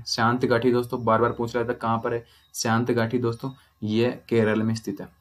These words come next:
और फूलों की घाटी ये कहाँ है? उत्तराखंड में। और बोझताल ये भोपाल में है, मध्य प्रदेश में। पेरियार अभयारण्य है। सबरीमाला मंदिर जो चर्चाओं में रहता है दोस्तों,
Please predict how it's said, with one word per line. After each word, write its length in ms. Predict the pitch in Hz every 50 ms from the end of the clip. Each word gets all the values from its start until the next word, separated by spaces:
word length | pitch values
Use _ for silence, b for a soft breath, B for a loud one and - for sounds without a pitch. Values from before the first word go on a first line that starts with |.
| _ - 117
और 60 | 113
फूलों 340 | - - 123 120 123 131 131
की 120 | 143 123
घाटी 280 | 127 123 123 127 139 135 - - - 120
ये 160 | 113 117 120
कहाँ 180 | 120 120 123 131
है? 100 | - - 127
उत्तराखंड 520 | 117 117 - 117 110 113 110 110 101 98
में। 120 | 95 - - _ B B B B B B -
और 100 | 117 110
बोझताल 680 | 101 104 113 117 120 120 117 - - 127 131 143 139 - - -
ये 160 | 110 113 117
भोपाल 500 | 110 101 110 107 104 - 110 107 104 104
में 100 | 104 110
है, 140 | 135 151 147
मध्य 340 | 117 107 107 101 104 - 104
प्रदेश 360 | - 104 90 - 95 90 - -
में। 80 | - - _ b b b b b b b _ _
पेरियार 360 | 117 117 117 120 123 123 123 127
अभयारण्य 460 | 127 123 127 127 127 127 127 127 127
है। 200 | 127 123 - _ _ _ _
सबरीमाला 540 | - - 127 123 123 123 123 123 123 120 120
मंदिर 260 | 123 123 123 123 123
जो 140 | 123 127 127
चर्चाओं 380 | - 123 117 117 - 123 120 123
में 120 | 127 123
रहता 200 | 117 117 117 123
है 80 | 120 117
दोस्तों, 300 | 120 120 120 - 123